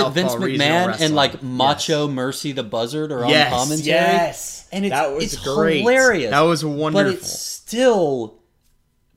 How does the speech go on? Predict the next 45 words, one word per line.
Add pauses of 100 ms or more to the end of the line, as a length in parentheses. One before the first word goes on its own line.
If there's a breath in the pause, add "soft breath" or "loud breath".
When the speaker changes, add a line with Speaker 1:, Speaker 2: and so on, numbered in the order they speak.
(140)
Speaker 2:
Bray
Wyatt
making
fun
of
John
Cena
and
saying,
like,
"Boy,
my
tag
team
partner
for
this
Saturday
night's
main
event,
you
know,
he
may
not
be
able
to
do
much,
but
he's
got
big
muscles,
and
that's
all
that
matters." (100)
Speaker 1:
Yep.
Speaker 2:
Like,
it's
still,